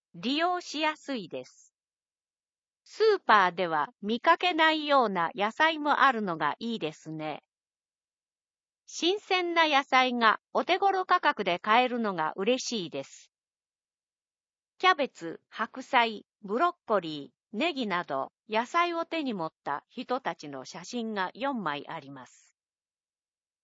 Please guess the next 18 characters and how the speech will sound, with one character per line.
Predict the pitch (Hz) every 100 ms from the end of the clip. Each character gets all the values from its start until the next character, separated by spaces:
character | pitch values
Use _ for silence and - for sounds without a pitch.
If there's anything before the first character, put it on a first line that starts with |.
| _ _ -
野 | 262 294
菜 | 392 403 403
の | 381 392
広 | - 392 359 320
場 | 233
の | 214 208
メ | 277 349
ン | 311
バ | 220 190 185 -
ー |
を | 170 156 - _ _ 185
募 | 233 285
集 | - 370 370
し | - -
て | 302
い | 277 247
ま | 226 240
す。 | - -